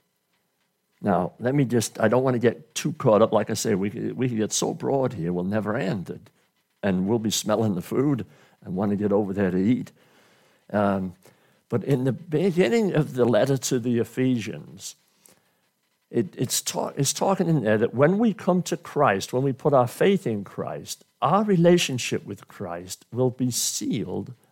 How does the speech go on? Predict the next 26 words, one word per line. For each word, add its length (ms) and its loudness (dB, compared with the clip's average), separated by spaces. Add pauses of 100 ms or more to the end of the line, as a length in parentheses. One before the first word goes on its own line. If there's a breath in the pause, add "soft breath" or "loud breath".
(120)
by 320 2
the 160 0
Holy 300 2
Spirit. 440 -4
Let 140 -2
me 100 4
read 260 2
the 100 2
verses 440 0
from 180 -8
Ephesians 640 -4
one 380 -2 (100)
thirteen. 800 -4 (2000)
It 100 4
says, 340 6
"In 280 4
him 640 4 (400)
you 280 2
also, 840 4 (400)
when 240 4
you 160 2
heard 520 6
the 100 6
word 300 4
of 140 -4
truth, 640 -2